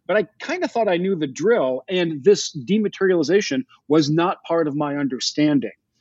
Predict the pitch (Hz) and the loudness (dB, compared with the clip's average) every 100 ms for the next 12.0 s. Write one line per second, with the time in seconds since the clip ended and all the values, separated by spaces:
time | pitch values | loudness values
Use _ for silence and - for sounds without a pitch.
0 | - - 165 143 123 196 240 208 170 - | -14 4 6 6 6 4 6 4 2 2
1 | 185 185 139 127 139 151 196 - 190 180 | 2 4 2 2 2 2 0 0 0 4
2 | 160 156 - - 185 170 147 156 160 123 | 4 4 -4 -2 0 0 0 0 0 2
3 | 147 151 147 127 147 147 139 143 170 143 | 4 2 2 0 0 2 2 4 2 2
4 | _ _ _ - 147 - 175 160 160 156 | _ _ _ -4 -2 2 2 6 6 6
5 | 143 - _ _ _ 110 113 143 165 165 | 4 -2 _ _ _ -6 0 2 2 0
6 | 139 135 - 123 127 127 120 107 90 _ | -4 -10 -12 -12 -12 -10 -12 -12 -16 _
7 | _ _ _ _ _ - 143 147 175 - | _ _ _ _ _ -10 -2 2 2 0
8 | 180 180 160 180 185 156 - 180 202 170 | -4 2 2 2 -2 -2 2 6 6 6
9 | 131 135 135 139 170 147 160 165 143 147 | 4 2 2 0 -2 2 4 4 2 2
10 | - 135 - 170 226 123 104 110 _ _ | 0 -2 -2 0 0 0 -6 -12 _ _
11 | _ 196 170 - 156 139 131 127 104 - | _ 4 4 2 0 0 -2 -4 -4 -12